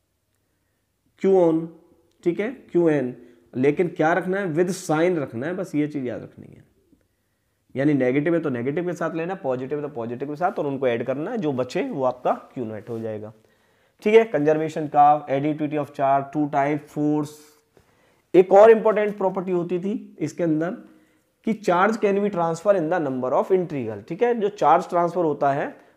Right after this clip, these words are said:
वो number of integers में होता है। इंटीजर्स का मतलब होता है कि चार्ज जो ट्रांसफर हो सकता है वो वन, टू, थ्री, फ़ोर, फ़ाइव, टेन, हंड्रेड, थाउजेंड, मिलियंस, बिलियंस, ऐसे ट्रांसफर हो सकता है। आपसे बोले कि टेन बाई थ्री ठीक है,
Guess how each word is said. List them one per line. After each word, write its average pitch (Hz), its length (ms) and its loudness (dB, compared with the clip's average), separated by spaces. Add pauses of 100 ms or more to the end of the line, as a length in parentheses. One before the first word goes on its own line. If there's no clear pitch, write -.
(100)
वो 175 80 2
number 165 320 4
of 214 160 4
integers 170 420 0
में 156 80 -2
होता 131 160 -2
है। 143 80 0
इंटीजर्स 175 280 -2
का 190 80 -6
मतलब 190 140 -2
होता 190 160 -2
है 208 80 2
कि 214 160 -2 (480)
चार्ज 160 260 6
जो 214 60 4
ट्रांसफर 190 340 -2
हो 170 80 0
सकता 165 200 -4
है 196 60 0
वो 196 100 2
वन, 170 300 0
टू, 175 200 -2
थ्री, 165 240 -4
फ़ोर, 160 280 -4
फ़ाइव, 156 300 2 (100)
टेन, 151 380 0 (200)
हंड्रेड, 135 460 -2 (100)
थाउजेंड, 131 400 -2
मिलियंस, 143 400 -4
बिलियंस, 147 280 -4
ऐसे 147 240 -4
ट्रांसफर 160 280 -2
हो 151 80 -2
सकता 143 240 -2
है। 190 120 -2 (340)
आपसे 127 320 0
बोले 175 360 0
कि - 500 -6
टेन 165 320 2
बाई 180 160 4
थ्री 175 220 -6 (1300)
ठीक 175 120 2
है, 208 120 0